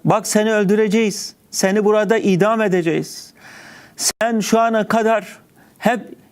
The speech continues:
iyi bir Müslüman olmak için yaşadın ve çalıştın. Bak bugün bizim elimize düştün. Bizden kurtulmak istiyorsan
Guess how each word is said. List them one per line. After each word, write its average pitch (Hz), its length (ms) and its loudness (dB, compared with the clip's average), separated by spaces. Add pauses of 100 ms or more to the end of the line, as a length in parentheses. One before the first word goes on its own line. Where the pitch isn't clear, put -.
iyi 220 240 4
bir 233 120 2
Müslüman 220 500 2
olmak 220 400 0
için 214 240 0
yaşadın 208 640 0
ve 202 120 0
çalıştın. 208 720 0 (300)
Bak 180 260 0
bugün 226 280 2
bizim 226 260 2
elimize 226 460 2 (120)
düştün. - 340 -2 (560)
Bizden 220 420 2
kurtulmak 247 720 0
istiyorsan 214 920 0